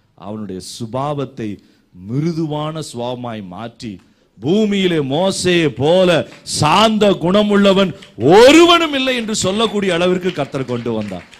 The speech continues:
அல்லேலூயா. இன்னைக்கு உங்களுக்கே தெரியும், உங்க கோபம் எத்தனை உறவுகளை அது இழக்க செய்திருக்கிறது. உங்க கோபம் உங்களுடைய மனைவியை எவ்வளவு காயப்படுத்தி இருக்கிறது.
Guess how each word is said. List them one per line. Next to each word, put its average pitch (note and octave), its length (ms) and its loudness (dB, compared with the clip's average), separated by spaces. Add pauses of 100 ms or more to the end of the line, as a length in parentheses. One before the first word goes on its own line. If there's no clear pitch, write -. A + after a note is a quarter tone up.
(180)
அல்லேலூயா. E3+ 720 0 (840)
இன்னைக்கு D3 300 -10
உங்களுக்கே F3+ 420 -6
தெரியும், D3 420 -6
உங்க D3 380 -10
கோபம் F3 420 -8
எத்தனை D#3 400 -10
உறவுகளை D3+ 800 -8 (100)
அது A2+ 180 -16
இழக்க C#3+ 420 -12
செய்திருக்கிறது. G#2 540 -14 (400)
உங்க G3 460 -4
கோபம் A#3+ 400 2
உங்களுடைய G3+ 320 -6
மனைவியை G#3 560 -8
எவ்வளவு F#3 460 -10
காயப்படுத்தி D#3 540 -12
இருக்கிறது. A#2+ 460 -10